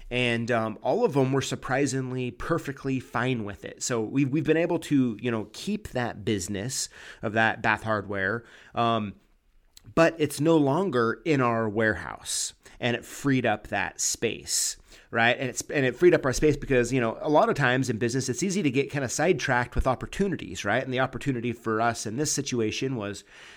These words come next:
"Hey, you know, um, they wanna buy bath hardware. Well, we can sell bath hardware, so let's do it."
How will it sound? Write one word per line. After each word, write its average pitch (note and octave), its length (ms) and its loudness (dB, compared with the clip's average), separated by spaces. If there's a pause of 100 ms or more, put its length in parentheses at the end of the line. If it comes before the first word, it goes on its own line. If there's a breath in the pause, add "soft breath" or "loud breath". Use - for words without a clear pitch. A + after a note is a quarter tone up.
(160 loud breath)
"Hey, C3 220 4
you A2+ 140 0
know, A2 380 -4
um, G#2 420 -8 (360 soft breath)
they A2+ 120 0
wanna A2 280 -2
buy G#2 160 -2
bath A#2 260 2
hardware. A2+ 500 2
Well, G#2 120 -6
we A2+ 140 -6
can F#2+ 200 -10
sell D3+ 280 2
bath A2 300 -4
hardware, A2 520 -2
so G2+ 200 -8
let's F#2+ 240 -10
do C#3+ 220 8
it." A#2+ 260 -2